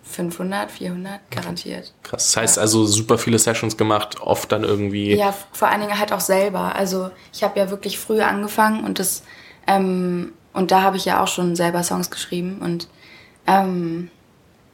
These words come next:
Speaker 1: wenn man das mit mitzählt, auf jeden Fall, <laughs> äh, sehr viele. Und, äh, ja, und es gibt ja auch immer so einen Prozess. Also,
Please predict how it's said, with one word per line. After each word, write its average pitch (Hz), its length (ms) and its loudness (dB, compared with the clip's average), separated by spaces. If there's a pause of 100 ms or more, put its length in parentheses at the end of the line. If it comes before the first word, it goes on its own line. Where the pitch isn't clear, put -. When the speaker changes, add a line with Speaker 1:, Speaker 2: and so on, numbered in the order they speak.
(500)
Speaker 1:
wenn 208 220 2
man 196 140 0
das 202 160 -2
mit 214 120 -6
mitzählt, 226 460 2
auf 202 140 0
jeden 233 260 4
Fall, 208 300 2 (440)
<laughs> - 360 -14
äh, 190 360 2
sehr 175 300 -2
viele. 180 460 -2
Und, 180 440 -2
äh, 175 460 -2 (680)
ja, 190 360 4
und 185 100 -4
es 180 140 -4
gibt 202 180 -4
ja - 180 2
auch - 80 -2
immer 190 160 0
so 185 120 -2
einen 180 100 -4
Prozess. 196 560 0
Also, 170 400 2